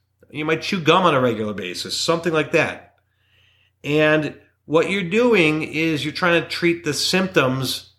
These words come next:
that are the obvious symptoms, the smell and the alienation of the others around you. Um, and you're treating symptoms, not root causes of the problem.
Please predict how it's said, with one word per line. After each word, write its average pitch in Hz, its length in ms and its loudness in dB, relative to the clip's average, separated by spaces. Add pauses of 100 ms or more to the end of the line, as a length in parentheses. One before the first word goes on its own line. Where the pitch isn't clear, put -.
(120)
that 127 120 2
are 131 120 2
the 135 200 0
obvious 143 460 2
symptoms, 98 480 -6
the 107 60 -12
smell 139 880 0 (460)
and 117 560 -2 (120)
the 113 460 -4 (240)
alienation 147 760 4
of 117 440 -4 (300)
the 127 120 -6
others 147 320 2
around 127 380 4
you. 123 260 0 (640)
Um, 127 300 0
and 147 180 -4
you're 143 100 0
treating 214 440 0
symptoms, 170 760 0
not 139 380 2 (180)
root 131 380 -2
causes 92 840 -6 (200)
of 107 240 -4
the 110 60 -4
problem. 95 520 -6